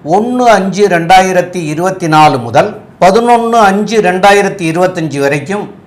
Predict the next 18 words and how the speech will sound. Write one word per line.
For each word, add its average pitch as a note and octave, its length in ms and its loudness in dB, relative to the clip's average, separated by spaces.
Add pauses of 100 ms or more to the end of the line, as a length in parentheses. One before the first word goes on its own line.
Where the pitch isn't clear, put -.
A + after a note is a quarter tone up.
இந்த D3 460 -2
குரு E3 160 -4
பெயர்ச்சியானது C#3+ 880 -2
இருக்கிறது. A#2+ 600 -10 (300)
இடையிலற F#3 520 2
வந்து E3 300 -4
ஒரு C#3+ 520 -6
ந-, D3+ 320 -2
ஒரு D#3 180 -6
தடவை D#3 420 0
வக்கரமாகிறதுக்கு B2+ 800 0
உண்டான A#2+ 340 -2
வாய்ப்புகள் B2 420 -2
உண்டு. A2 240 -8
அக்டோபர் C3 460 -4
மாதத்தில் B2 480 -6
வக்க-, A#2 460 -8
வக்கரமாகிறது. A2 800 -8